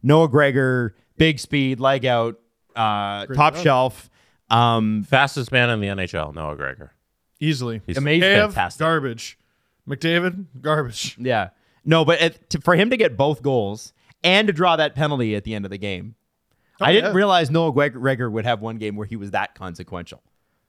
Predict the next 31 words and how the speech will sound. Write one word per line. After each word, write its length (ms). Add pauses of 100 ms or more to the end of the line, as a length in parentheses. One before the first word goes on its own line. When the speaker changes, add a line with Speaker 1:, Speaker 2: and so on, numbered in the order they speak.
(340)
Speaker 1:
Like, 360 (340)
and 140
it's 80
no 140
offense 280
to 80
Noah 200
Gregor, 360
but 160
it's 140
like, 240
that's 340
not, 260 (460)
he's 160
not 180
supposed 340
to 40
be 120
that 180
consequential. 600
Speaker 2:
Okay. 440 (1080)
I'm 180
not 260
gonna, 380 (300)
I'm 160
not 300
gonna 160
make 240
this 220
into 200
a, 60